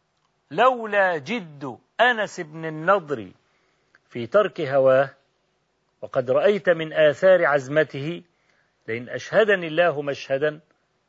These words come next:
ليرين الله ما أصنع." يشير إلى ما رواه الشيخان، إلى ما رواه ال-، الشيخان، نعم،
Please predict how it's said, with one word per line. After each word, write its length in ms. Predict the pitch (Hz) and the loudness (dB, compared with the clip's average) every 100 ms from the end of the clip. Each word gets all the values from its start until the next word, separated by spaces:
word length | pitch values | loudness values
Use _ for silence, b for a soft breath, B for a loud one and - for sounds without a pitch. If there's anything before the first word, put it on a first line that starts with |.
| - | -6
ليرين 720 | 127 135 131 147 220 262 226 | -2 0 4 6 6 4 0
الله 400 | 202 180 190 151 | 0 2 0 0
ما 240 | 151 143 139 | -4 -6 -6
أصنع." 320 | - 87 78 _ _ _ _ _ _ _ _ _ _ | -12 -16 -20 _ _ _ _ _ _ _ _ _ _
يشير 460 | 156 156 254 247 220 | -8 -4 0 2 2
إلى 260 | 220 208 185 | 2 2 2
ما 180 | 180 | 2
رواه 340 | 175 185 208 170 | 4 6 4 0
الشيخان، 680 | - 175 165 135 151 92 80 _ _ _ _ _ _ _ _ _ _ _ _ _ _ _ _ - | -6 -4 -4 0 0 0 -6 _ _ _ _ _ _ _ _ _ _ _ _ _ _ _ _ -6
إلى 260 | 170 180 165 | 0 2 2
ما 140 | 165 | 4
رواه 400 | 160 185 214 170 | 4 4 4 0
ال-، 920 | 170 156 147 139 131 131 110 - - - _ _ _ - | -6 -10 -8 -6 -6 -8 -12 -16 -20 -20 _ _ _ -16
الشيخان، 600 | - 156 139 180 175 165 | -4 -4 0 0 0 0
نعم، 280 | 165 92 | -2 -4